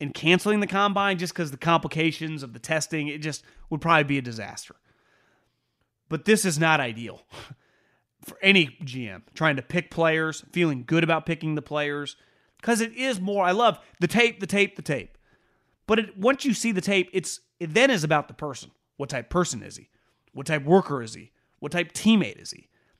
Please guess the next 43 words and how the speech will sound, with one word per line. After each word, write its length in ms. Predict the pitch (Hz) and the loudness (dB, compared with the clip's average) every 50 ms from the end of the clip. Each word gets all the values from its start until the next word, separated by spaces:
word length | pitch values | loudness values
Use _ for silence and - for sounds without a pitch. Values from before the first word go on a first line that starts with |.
| _ _ - | _ _ -6
And 100 | 185 202 | 0 2
those 180 | 233 247 214 | 2 2 2
are 60 | 240 226 | 0 -6
the 120 | 185 175 | -6 -6
things, 260 | 190 202 202 202 185 | -6 -6 -4 -4 -4
the 100 | 165 170 | -4 -4
research 480 | 151 151 180 202 185 - 214 202 - - | -2 0 -2 -2 0 0 -2 -2 -2 -2
you 80 | 185 | -2
do 140 | 160 180 190 | -2 -2 -2
going 420 | 160 135 160 160 170 175 190 190 190 | -2 -2 0 2 4 4 6 6 6
into 140 | 185 185 | 6 4
the 80 | 180 175 | 4 2
school, 460 | - - - 170 170 170 170 175 - - - - _ _ _ _ _ - | 0 -2 -2 0 0 0 -2 -4 -8 -14 -20 -20 _ _ _ _ _ -6
the 80 | 170 | -4
research 440 | 165 185 202 190 - 202 185 - - | -2 0 0 0 2 0 0 0 0
you 100 | 185 180 | -2 -2
do 260 | 160 175 180 180 180 147 | 0 2 2 2 0 0
just 260 | 131 151 156 - _ | -2 -6 -6 -6 _
being 220 | - 156 165 170 | -4 -4 -2 -2
around 320 | 160 147 147 156 175 185 185 | 0 0 0 2 2 2 2
the 80 | 180 | 0
guy, 300 | 165 170 170 170 175 175 | 0 2 2 2 0 0
whether 240 | 165 151 151 143 135 | -2 -2 -4 -6 -6
it's 100 | 120 - | -8 -8
going 220 | - 143 143 139 | -6 -6 -4 -4
to 40 | 131 | -6
his 120 | 120 120 - | -8 -10 -8
pro 260 | - - 220 226 214 | -2 2 4 4 4
day, 320 | 196 214 214 208 208 196 - _ _ _ _ _ _ | 4 0 -2 -6 -8 -12 -16 _ _ _ _ _ _
whether 280 | 151 156 151 143 143 | -4 -4 -2 -2 -4
it's 100 | 127 120 | -6 -8
bringing 260 | - - 156 151 147 | -6 -4 -2 0 0
him 80 | 139 139 | 0 -2
into 100 | 139 131 | -2 -4
your 120 | 123 117 | -4 -6
facility, 500 | - - - - 208 226 226 214 214 214 | -8 -10 -2 2 2 4 4 4 2 0
whether 220 | 190 156 131 120 104 | -2 -6 -6 -8 -10
it's 120 | 113 - | -12 -10
meeting 240 | 139 143 151 151 143 | -8 -6 -4 -4 -4
him 80 | 135 131 | -4 -6
at 60 | - | -8
the 60 | - | -8
combine, 640 | - 175 196 214 220 208 202 208 202 202 202 202 | -4 0 2 2 2 2 2 0 0 -2 -2 -6